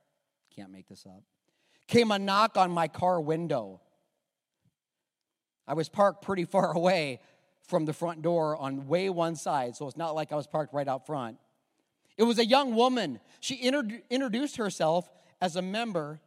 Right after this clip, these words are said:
of the Meadows prayer team. "Ah, Kendra, I haven't even shared this with you yet. You, I, this should warm your heart. I know it will."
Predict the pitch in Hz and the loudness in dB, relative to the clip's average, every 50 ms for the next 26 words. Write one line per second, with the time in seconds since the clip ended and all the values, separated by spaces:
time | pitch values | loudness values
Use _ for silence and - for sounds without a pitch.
0 | _ _ _ _ _ _ _ - 139 143 151 143 143 139 143 147 143 - - _ | _ _ _ _ _ _ _ -14 -12 -10 -10 -8 -8 -8 -8 -10 -12 -14 -18 _
1 | - 143 131 139 123 - 110 87 87 87 _ _ _ _ _ _ _ _ _ _ | -18 -16 -16 -16 -18 -18 -20 -20 -20 -20 _ _ _ _ _ _ _ _ _ _
2 | _ _ _ _ _ _ _ _ _ _ _ _ _ _ _ _ _ _ _ _ | _ _ _ _ _ _ _ _ _ _ _ _ _ _ _ _ _ _ _ _
3 | _ _ _ _ _ _ _ _ _ - 113 104 110 110 - 127 127 127 123 123 | _ _ _ _ _ _ _ _ _ -18 -16 -12 -12 -12 -12 -12 -14 -12 -12 -10
4 | 120 139 151 147 127 131 - - 131 143 151 127 110 - 110 110 139 143 120 113 | -10 -10 -10 -12 -14 -16 -16 -14 -14 -14 -14 -14 -14 -14 -10 -8 -8 -6 -6 -6
5 | 120 - - _ _ _ _ _ - 104 104 117 - - - 139 131 127 143 - | -8 -8 -10 _ _ _ _ _ -18 -16 -14 -12 -12 -14 -14 -14 -14 -14 -14 -14
6 | - - 123 101 110 _ _ - 139 151 160 151 143 147 143 117 127 139 143 127 | -14 -18 -18 -20 -20 _ _ -16 -14 -12 -12 -12 -12 -12 -12 -10 -10 -12 -10 -10
7 | 110 107 110 120 135 - 123 113 110 101 101 | -12 -12 -10 -12 -12 -12 -14 -16 -16 -16 -18